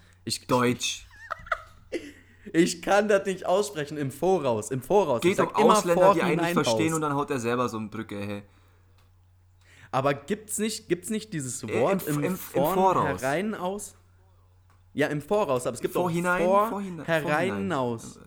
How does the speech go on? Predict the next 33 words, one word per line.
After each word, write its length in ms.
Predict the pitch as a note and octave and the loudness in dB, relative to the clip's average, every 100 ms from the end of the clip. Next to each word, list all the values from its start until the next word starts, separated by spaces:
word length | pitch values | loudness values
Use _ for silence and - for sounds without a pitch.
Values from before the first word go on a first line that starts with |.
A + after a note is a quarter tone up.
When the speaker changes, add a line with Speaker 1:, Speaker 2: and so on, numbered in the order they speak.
| - _ _ _ _ _ _ _ - | -20 _ _ _ _ _ _ _ -14
Speaker 1:
Vor, 320 | - F3 F3 | -4 -2 -2
vornherein 420 | - G3 F#3+ F3+ | 0 2 2 2
Speaker 2:
Nein, 200 | E3+ F3 | 0 0
das, 80 | C3 | -2
Speaker 1:
aus. 300 | G#2+ G2 G#2+ | -2 -4 -6
Speaker 2:
das 160 | B2 B2+ | -8 -8
ist 100 | B2 | -10
jetzt 160 | A#2+ | -10
wirklich 360 | A#2 A2+ G2 - _ _ - _ - | -10 -12 -16 -20 _ _ -20 _ -6
Speaker 1:
Von, 280 | E3 F3 - - - - - _ _ - | -4 -4 -8 -20 -20 -20 -20 _ _ -2
von 180 | F3 | -2
vornherein 640 | E3+ F3 A#3 A3+ A3 B3 A#3+ | -2 -2 0 -2 -2 -4 -4
aus. 400 | C#3+ A2 - - - _ - | -4 -4 -6 -16 -20 _ -12
Speaker 2:
Nein. 560 | A2 F3+ D4 C#3+ F#2 - _ _ _ _ _ _ _ _ _ _ _ _ _ _ | -8 -8 -6 -8 -10 -18 _ _ _ _ _ _ _ _ _ _ _ _ _ _
Speaker 1:
Ja, 80 | C3+ | -8
klar. 460 | - D3+ G3 F#4 - | -4 -4 -2 -4 -6
Speaker 2:
Nein. 80 | - - _ _ _ - | -10 -16 _ _ _ -12
Speaker 1:
Bin 100 | G2+ | -10
ich 80 | G2 | -10
jetzt 240 | - - | -12 -6
dumm, 160 | A#2 G#3+ | -2 2
Alter? 260 | F#3 E3+ | 2 0
Vom, 220 | E3+ D#3+ - - | -2 -6 -8 -8
das, 220 | D3 C#3+ | -8 -6
das 160 | B2+ - | -10 0
weißt 220 | F3+ A#3 | 2 2
du 40 | - | -2
doch 100 | - | -4
von 160 | D3+ | -6
vornherein 480 | - F#3+ G#3 G3+ G#3+ | 0 0 2 0 0
aus 200 | D3+ B2 | -2 -4
schon. 220 | - F#2+ F#2 - - | -6 -10 -12 -20 -4
Ne? 220 | C#3 C#4+ | 0 0